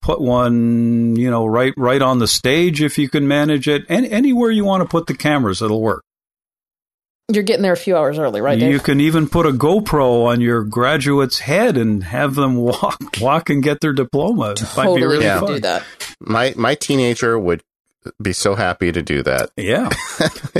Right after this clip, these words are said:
Speaker 3: Yeah.
Speaker 1: Tell her I
Speaker 3: Well, actually, I'm
Speaker 1: said
Speaker 3: doing
Speaker 1: so.
Speaker 3: the, the, the, the shoot I'm thinking about is at the house. We're having a little party for
Speaker 1: Yeah.
Speaker 3: her, and I thought it would be fun to set up some cameras and do something like this.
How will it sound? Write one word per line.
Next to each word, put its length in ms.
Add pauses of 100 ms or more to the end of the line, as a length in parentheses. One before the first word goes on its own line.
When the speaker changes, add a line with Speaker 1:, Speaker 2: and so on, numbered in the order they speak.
Speaker 3:
Yeah. 240 (680)
Speaker 1:
Tell 240
her 100
I 40
Speaker 3:
Well, 80
actually, 220
I'm 60
Speaker 1:
said 20
Speaker 3:
doing 240
Speaker 1:
so. 120 (640)
Speaker 3:
the, 80
the, 220
the, 240
the 80
shoot 240
I'm 180
thinking 260
about 220
is 120
at 80
the 80
house. 380
We're 100
having 260
a 60
little 200
party 360
for 180
Speaker 1:
Yeah. 120
Speaker 3:
her, 120
and 80
I 60
thought 200
it 40
would 120
be 100
fun 480
to 140
set 260
up 260
some 180
cameras 480
and 140
do 140
something 240
like 140
this. 160